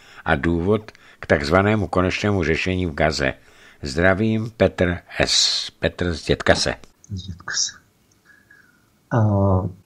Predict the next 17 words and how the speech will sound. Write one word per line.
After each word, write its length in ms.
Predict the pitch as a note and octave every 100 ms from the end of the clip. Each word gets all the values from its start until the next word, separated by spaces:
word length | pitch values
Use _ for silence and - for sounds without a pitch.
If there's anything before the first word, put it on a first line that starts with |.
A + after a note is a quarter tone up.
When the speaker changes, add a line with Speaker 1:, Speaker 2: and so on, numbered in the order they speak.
| _ -
Speaker 2:
jestli 260 | A2 C3+
ten 180 | B2+ C3+
Dětkas 420 | B2 A#2+ C3+ C3
je 80 | C3+
Dětkův 480 | A#2+ A#2+ C3+ C3+ -
mlýn, 240 | A#2+ A#2+
tak 220 | A#2+ A#2
vím, 180 | A#2 A2+
kdo 220 | A2+ A2+
to 120 | A#2 A#2+
je. 160 | A2
Speaker 1:
Ano, 420 | G#2 G2 G2 G#2 - -
ano, 220 | G#2 E2+
je 160 | D#2+
to 120 | D#2+ F#2
Dětkův 400 | E2+ - - -
mlýn. 220 | B1